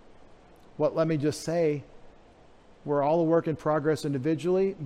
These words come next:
but it's not just individually. Your growth affects me. My growth affects you because we're part of the same superstructure that's coming together. So this idea of the atomized Christianity of individual responsibility, that's true,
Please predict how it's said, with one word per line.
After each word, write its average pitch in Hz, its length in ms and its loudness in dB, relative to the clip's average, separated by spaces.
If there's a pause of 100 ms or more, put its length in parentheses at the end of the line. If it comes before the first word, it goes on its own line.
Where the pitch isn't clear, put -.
but 156 260 0
it's 151 240 -4
not 156 360 -2
just 151 240 -4
individually. 139 680 -4 (280)
Your 135 220 -2
growth 147 340 0
affects 139 340 -4
me. 147 360 -8 (1400)
My 147 200 0
growth 151 280 2
affects 143 360 -4
you 175 120 4
because 143 280 -2
we're 135 80 -2
part 147 240 0
of 147 60 0
the 143 80 -2
same 151 280 -4
superstructure 160 680 -2
that's 131 180 -8
coming 151 260 -6
together. 135 420 -2 (1300)
So 196 80 8
this 190 140 8
idea 196 320 10
of 165 80 6
the 185 80 8
atomized 190 560 8
Christianity 180 680 4
of 151 120 6
individual 170 580 4
responsibility, 165 840 4
that's 143 340 -2
true, 151 520 4